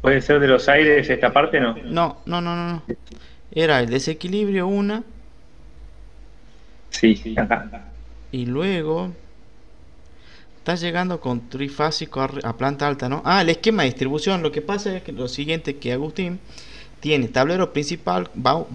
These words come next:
Speaker 2: aguas abajo un tablero seccional general y aguas abajo de ese tablero seccional general el T C uno. Por eso es que se, se carga en el tablero seccional general el T C uno. Este, no lo muestra Agustín, pero debería mostrar los esquemas de distribución, así luego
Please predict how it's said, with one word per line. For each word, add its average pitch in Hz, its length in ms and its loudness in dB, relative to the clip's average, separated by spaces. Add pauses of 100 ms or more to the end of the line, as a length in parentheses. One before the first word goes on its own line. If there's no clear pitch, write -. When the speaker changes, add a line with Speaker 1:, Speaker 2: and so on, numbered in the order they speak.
(200)
Speaker 2:
aguas 147 320 4
abajo 143 220 0
un 131 100 -6
tablero 135 320 2
seccional 147 440 -4
general 156 440 -2
y 120 140 -2
aguas 143 340 0
abajo 143 380 0
de 123 60 2
ese 131 180 2
tablero 139 260 0
seccional 139 380 -2
general 143 420 0
el 110 160 0
T 127 140 -4
C 123 180 -2
uno. 131 280 -2 (500)
Por 120 140 -2
eso 151 180 -2
es - 40 -6
que 120 120 -8
se, - 160 -6 (260)
se - 160 -10
carga 135 540 4
en 110 140 -4
el 107 60 -6
tablero 123 300 -2
seccional 123 400 -6
general 127 500 -4 (280)
el 107 100 -8
T 113 160 -4
C 117 180 0
uno. 117 300 -2 (1200)
Este, 113 460 -8
no 110 680 -4
lo 170 120 0
muestra 151 340 -2
Agustín, 139 340 -4
pero 127 120 -4
debería 139 280 -2
mostrar 131 440 -6
los 120 160 -6
esquemas 127 300 -8
de 120 60 -6
distribución, 127 420 -6
así 120 220 -8
luego 117 640 -4